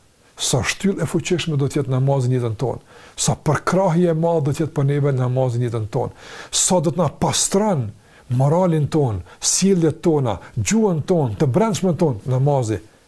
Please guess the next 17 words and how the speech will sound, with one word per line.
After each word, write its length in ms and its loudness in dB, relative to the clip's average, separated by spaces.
dhe 80 2
do 120 -2
të 120 -4
na 80 -2
ngrit, 340 0
do 80 -20
të 80 -2
na 80 0
ngrit, 300 2
do 80 -10
të 80 -2
na 80 2
ngrit 260 4
nga, 260 2
nga, 240 2
nga 220 2
niveli 460 4